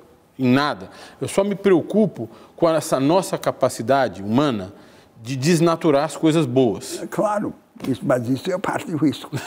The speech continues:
Speaker 2: Aí eu concordo com o que disse o filósofo Alfred, Alfred North Whitehead,
Speaker 1: Uhum.
Speaker 2: né? Ele disse, "A tarefa do futuro é ser perigoso."
Speaker 1: É.
Speaker 2: Hã? Ah, e, e não,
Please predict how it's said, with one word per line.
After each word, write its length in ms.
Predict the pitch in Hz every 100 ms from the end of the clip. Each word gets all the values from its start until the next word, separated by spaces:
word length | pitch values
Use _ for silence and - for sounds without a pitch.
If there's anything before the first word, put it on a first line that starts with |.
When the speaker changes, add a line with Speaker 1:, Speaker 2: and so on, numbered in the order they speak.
| 320 -
Speaker 2:
Aí 200 | 139 147
eu 120 | 180 208
concordo 600 | 220 196 180 165 175 156
com 140 | -
o 100 | 147
que 160 | 131 202
disse 300 | 135 151 147 156
o 40 |
filósofo 840 | 143 143 139 143 - 214 - 120
Alfred, 580 | 123 381 - - 208 - - - -
Alfred 400 | 139 143 143 123
North 280 | 120 -
Whitehead, 420 | 110 131 - 104 120
Speaker 1:
Uhum. 120 | 127 120 175
Speaker 2:
né? 80 | - - _ _ -
Ele 220 | 120 120
disse, 440 | 120 127 - 113 -
"A 80 | 123
tarefa 600 | - 123 120 139 - 143
do 120 | 123
futuro 840 | - 131 - 120 147 120 87 - -
é 100 | 107
ser 220 | - 107
perigoso." 640 | - 127 147 123 107 95 -
Speaker 1:
É. 300 | 101 98 104 92 -
Speaker 2:
Hã? 320 | 120 123 160 156 - - -
Ah, 260 | 113 113 107 -
e, 320 | 123 117 107 - -
e 260 | 92 95 - -
não, 260 | 123 127